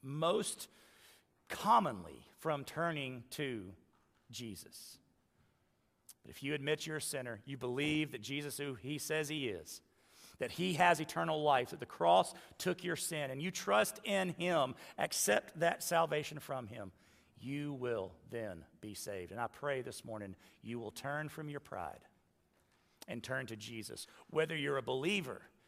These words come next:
that's walking in the pride of your own accomplishments, or you're a, an unbeliever that says, "I can do it on my own," this morning, turn from your pride and turn to Jesus.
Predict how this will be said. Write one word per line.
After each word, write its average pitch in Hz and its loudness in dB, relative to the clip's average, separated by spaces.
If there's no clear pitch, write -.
that's - -6
walking 185 6
in 185 -2
the 180 -2
pride 170 6
of 139 2
your 170 4
own 170 6
accomplishments, - -4
or 131 2
you're 147 0
a, 123 2
an 147 0
unbeliever 131 2
that 123 -2
says, 135 0
"I 143 6
can 123 -6
do 123 0
it 127 -4
on 127 -4
my 120 -2
own," 92 -10
this - -8
morning, 120 -2
turn 139 -4
from 123 -8
your 117 -8
pride 87 -6
and 87 -14
turn 110 -4
to 87 -6
Jesus. - -14